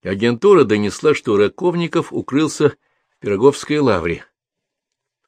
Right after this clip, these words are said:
Когда летучий отряд закупорил с обеих сторон Малков переулок, Лыков оставил своих людей у входа, а сам пошёл на разведку. Сказал: «Погляжу осторожно», и вернулся.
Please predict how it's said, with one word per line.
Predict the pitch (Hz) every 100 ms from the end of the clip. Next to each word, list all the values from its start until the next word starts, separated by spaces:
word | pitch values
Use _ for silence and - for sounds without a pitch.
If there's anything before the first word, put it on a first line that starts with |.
| _ _ _ -
Когда | - 95 92
летучий | 101 113 104 117
отряд | 101 110 110
закупорил | 90 104 107 - 104 92 90
с | -
обеих | 101 92 90
сторон | - 101 90
Малков | 92 98 87 - -
переулок, | 117 139 139 - - _ _ _ _ -
Лыков | 104 101 101 -
оставил | 107 - 113 107 95
своих | - 104 104
людей | 92 98
у | 95
входа, | - 107 - _ _ _ _ _ _
а | 87
сам | - 139
пошёл | - 120
на | 110
разведку. | 90 76 73 - - _ _ _
Сказал: | - - 87 80 _
«Погляжу | 120 135 160 165 185 101 82
осторожно», | 80 73 - 98 87 78 87
и | 131
вернулся. | 110 73 69 -